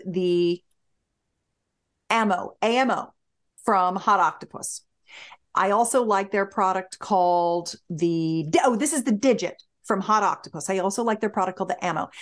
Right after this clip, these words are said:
This one's like a little ring pop. It holds right on your finger. It's super low profile. It's a direct to clitoral tip vibrator, and it delivers a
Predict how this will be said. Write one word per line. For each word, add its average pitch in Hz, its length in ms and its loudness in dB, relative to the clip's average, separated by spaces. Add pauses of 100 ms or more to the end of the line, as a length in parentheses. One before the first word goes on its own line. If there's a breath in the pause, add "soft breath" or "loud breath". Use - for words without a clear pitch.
(120)
This 302 260 2
one's 403 160 -2
like 330 120 0
a 294 40 4
little 269 200 0
ring 269 240 2
pop. - 320 -2
It - 60 -10
holds 220 300 0
right 233 220 0
on 370 120 0
your 349 80 -4
finger. 233 360 0
It's 180 200 -4
super 339 480 0
low 311 160 0
profile. 208 580 0
It's 180 200 -8
a 165 60 -14
direct 175 760 -2
to 262 100 -10
clitoral 233 680 0
tip 214 400 -4 (140)
vibrator, 180 760 -2 (420 loud breath)
and 196 460 0
it 208 180 2
delivers 180 600 2
a 170 100 0